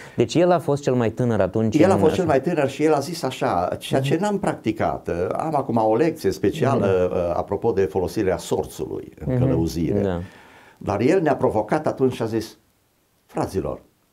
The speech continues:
Speaker 2: hai să tăiem nodul ăsta gordian odată.”
Speaker 1: Mhm.
Speaker 2: Dar zic, „Cum? Cum? Nu ne ajută cunoștințele noastre despre business, nu știm, e bine, nu-i bine.”
Speaker 1: Mhm.
Speaker 2: Zice, „Uite ce vă propun eu.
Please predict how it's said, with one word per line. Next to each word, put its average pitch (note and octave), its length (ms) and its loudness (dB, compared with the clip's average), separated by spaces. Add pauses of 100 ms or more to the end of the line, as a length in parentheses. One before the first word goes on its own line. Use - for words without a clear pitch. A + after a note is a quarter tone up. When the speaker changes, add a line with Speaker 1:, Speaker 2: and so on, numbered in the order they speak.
(1300)
Speaker 2:
hai G3+ 200 -4
să F#2+ 240 2 (300)
tăiem A2 480 2
nodul E2 300 0
ăsta D#2 220 -2
gordian C#2+ 420 -2
odată.” C2 360 -8 (140)
Speaker 1:
Mhm. C3+ 340 -2 (140)
Speaker 2:
Dar A#2 300 -6 (160)
zic, - 240 -16
„Cum? - 500 -10 (600)
Cum? E3 260 -4 (320)
Nu D#3 80 -2
ne D3+ 100 -2
ajută C3+ 500 0 (1000)
cunoștințele A#2+ 680 -2
noastre F#2 340 -2
despre E2+ 300 -6
business, F2 500 -4
nu C#3+ 100 -6
știm, C3 400 -6 (440)
e G2+ 140 0
bine, G2+ 400 -2
nu-i D3 140 0
bine.” F2 420 -2
Speaker 1:
Mhm. A#2 280 -6
Speaker 2:
Zice, A2 200 2
„Uite - 160 4
ce F3+ 120 2
vă A2+ 160 2
propun F2 360 -2
eu. D#2 160 -6